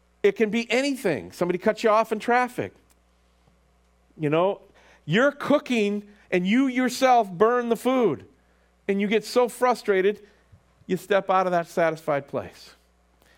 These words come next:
And yet when you're in that satisfied place, people can steal your car, they can burn your house down, and you don't even care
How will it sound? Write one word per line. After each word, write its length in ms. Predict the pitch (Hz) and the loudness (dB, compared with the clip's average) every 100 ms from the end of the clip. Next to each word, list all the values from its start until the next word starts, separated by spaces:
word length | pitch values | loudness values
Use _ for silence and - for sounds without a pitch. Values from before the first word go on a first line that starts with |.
| _ _ - - | _ _ -14 -4
And 100 | 175 | 0
yet 160 | 185 | 0
when 120 | 185 180 | 2 0
you're 140 | 170 | 0
in 200 | 254 311 | 0 2
that 220 | 247 147 | 0 0
satisfied 580 | - 143 131 - 127 117 | 0 0 0 -2 -2 -2
place, 380 | - 113 139 - - - | -2 -2 -2 -8 -20 -16
people 300 | - 277 294 | -2 -2 0
can 180 | 269 170 | -2 -2
steal 480 | 147 - - 269 285 | -4 -8 -2 0 0
your 200 | 220 160 | 0 -2
car, 420 | - 170 156 175 | 0 2 2 2
they 80 | 170 | 0
can 160 | 160 139 | -4 0
burn 260 | 185 269 | 0 2
your 140 | 220 165 | 0 2
house 260 | 208 240 | 0 0
down, 280 | - 185 196 | 0 0 0
and 160 | 202 180 | -2 -2
you 100 | 208 | -2
don't 300 | 185 214 214 | 2 2 2
even 360 | 208 175 165 123 | -2 -2 -2 -4
care 580 | - 190 233 151 - | 0 2 2 -4 -10